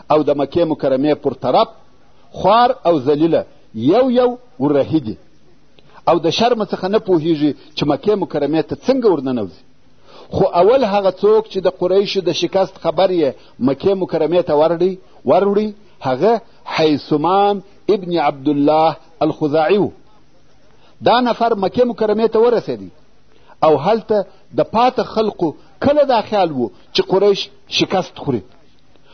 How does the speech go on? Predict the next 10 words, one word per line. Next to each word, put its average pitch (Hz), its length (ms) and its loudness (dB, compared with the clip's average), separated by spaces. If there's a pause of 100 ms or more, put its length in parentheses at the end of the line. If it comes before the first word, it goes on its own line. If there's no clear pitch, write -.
(120)
خلقو 233 360 0
چې 214 140 -4
د 190 140 -2
جنگ 220 320 -2
د 214 60 -2
حالاتو 202 480 0
پوښتنه 240 380 -2
ځینې 185 280 -4
وکړه، 131 280 -4 (1700)
دی 202 260 -4